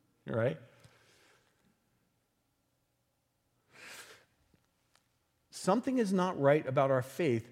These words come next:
when we are not a light to others. But also, I want you to remember and think about that light is no respecter of persons.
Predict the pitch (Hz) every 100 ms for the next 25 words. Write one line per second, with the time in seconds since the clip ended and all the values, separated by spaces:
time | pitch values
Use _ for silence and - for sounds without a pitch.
0 | - 131 135 135 151 131 127 135 - 117
1 | 110 113 - - - 165 156 87 87 98
2 | - - - - - _ _ _ _ _
3 | _ _ _ _ _ _ _ _ _ 147
4 | - 180 220 - 123 95 92 104 _ _
5 | _ _ _ _ _ _ _ _ _ _
6 | _ _ _ 131 135 147 240 - - 110
7 | - 127 120 120 147 190 185 143 - 180
8 | 156 117 107 - 127 123 - 123 143 165
9 | 175 135 143 147 175 202 202 185 - 208
10 | - 180 185 - 208 214 - 87 85